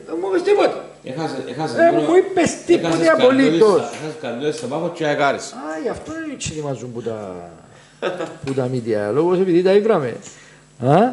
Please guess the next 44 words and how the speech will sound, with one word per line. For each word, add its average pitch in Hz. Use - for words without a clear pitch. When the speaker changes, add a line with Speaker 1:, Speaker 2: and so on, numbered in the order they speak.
Speaker 2:
Ναι. 127
Speaker 1:
η 139
δικιά 165
τους. -
Πέντε 180
που 175
τα 170
εφτά, 214
Speaker 2:
Ναι. 117
Speaker 1:
καταγράφεται. 151
Έχασαμε 175
την 131
Πάφο, 143
που 147
έπρεπε 170
να 147
έχουν 151
καθηγητή, 135
να 135
είναι 110
ευρώ, -
με 113
την 113
πορεία 113
Speaker 2:
Και 117
το 107
Speaker 1:
της 113
Speaker 2:
Αεκάρης, 127
Speaker 1:
Πάφο. 110
Speaker 2:
παρόλο 127
που 135
είπες 143
μου 131
ότι 135
έ-, 147
έβλεπες 131
τον 117
Άρη 113
να 104
κερδίζει, 101
αλλά 151
έδωκες 147
στο 151
παλί. 113